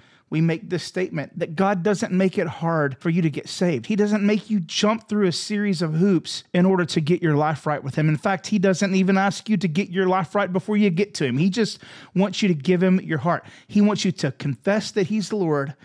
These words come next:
and to believe in your heart that God raised him from the dead. That's what Romans ten nine and ten says. And if you do those things and you mean it,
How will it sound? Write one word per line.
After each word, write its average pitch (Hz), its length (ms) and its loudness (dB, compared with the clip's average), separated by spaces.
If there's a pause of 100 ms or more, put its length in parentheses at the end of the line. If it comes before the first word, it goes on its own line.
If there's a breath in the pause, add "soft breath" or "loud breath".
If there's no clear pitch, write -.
(320 loud breath)
and 165 140 2
to 160 100 0
believe 160 360 2
in 190 120 2
your 185 100 2
heart 170 220 -2
that 151 100 -6
God 156 180 -2
raised 165 220 -2
him 170 60 2
from 175 160 -2
the 165 80 0
dead. 139 200 0
That's - 200 -2
what 165 120 -2
Romans 165 440 2
ten 180 360 2
nine 170 220 2
and 156 160 0
ten 156 240 -2
says. 143 340 0
And 135 140 -4
if 175 160 -2
you 226 100 -2
do 214 220 0
those 220 240 0
things 170 240 0
and 160 160 -2
you 151 80 -2
mean 175 300 4
it, - 240 -2